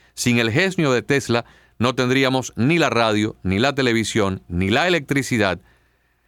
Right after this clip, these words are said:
la bobina de Tesla, la iluminación fluorescente, las luces de neón, los dispositivos de control remoto inalámbricos con que operamos nuestras televisiones, la robótica,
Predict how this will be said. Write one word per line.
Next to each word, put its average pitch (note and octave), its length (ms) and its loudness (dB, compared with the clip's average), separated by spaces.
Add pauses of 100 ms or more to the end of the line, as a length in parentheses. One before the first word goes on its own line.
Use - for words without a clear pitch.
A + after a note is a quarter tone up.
(360)
la A#2 280 2
bobina C3 340 2
de C3+ 120 2
Tesla, C3+ 600 0
la G#2 200 0
iluminación G2+ 580 0
fluorescente, A2 920 0
las F#2 220 -2
luces G#2+ 320 0
de G2+ 80 0
neón, A#2+ 500 0 (520)
los B2+ 120 2
dispositivos C#3 600 0
de D3+ 80 2
control D3+ 380 0
remoto E3 360 2
inalámbricos D3 760 0
con G#2+ 180 -2
que - 80 -2
operamos B2+ 480 0
nuestras A#2+ 580 0 (500)
televisiones, A2+ 760 0 (340)
la G#2 120 0
robótica, A2+ 640 0